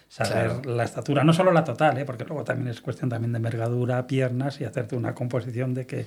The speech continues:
Speaker 1: cuál es tu talla adecuada, ¿no? Pero nadie dice la estatura real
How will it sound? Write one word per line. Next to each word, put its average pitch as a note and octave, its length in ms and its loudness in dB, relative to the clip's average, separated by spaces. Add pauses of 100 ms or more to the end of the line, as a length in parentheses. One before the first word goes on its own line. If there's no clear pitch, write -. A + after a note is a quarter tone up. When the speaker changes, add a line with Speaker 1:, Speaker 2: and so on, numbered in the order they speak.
(480)
Speaker 1:
cuál A#2+ 180 2
es A2+ 100 -4
tu C#3+ 80 -2
talla A#2+ 260 0
adecuada, A2 420 -2
¿no? B2+ 120 0
Pero A#2+ 220 0 (420)
nadie C#3+ 560 4
dice B2+ 420 -4
la A#2 180 -2
estatura B2+ 640 0
real C#3 300 -2